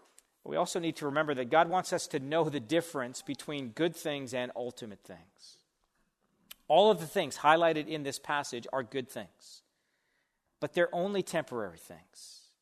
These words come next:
That's why at the end of verse ten, it reminds us when it says,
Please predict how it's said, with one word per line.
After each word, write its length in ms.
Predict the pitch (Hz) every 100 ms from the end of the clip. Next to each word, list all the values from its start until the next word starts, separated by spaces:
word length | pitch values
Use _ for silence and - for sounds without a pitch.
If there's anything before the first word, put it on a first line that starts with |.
| -
That's 200 | 165 202
why 140 | 202
at 100 | 180
the 120 | 170 165
end 240 | 185 202
of 60 | 151
verse 280 | 165 160
ten, 240 | - 175 139
it 80 | 139
reminds 480 | 143 135 143 156 107
us 520 | 90 - - - - _ _ _ _ _ _ _ _ _ _ _ _ _ _
when 120 | 123
it 100 | 143
says, 720 | - 143 104 95 - - -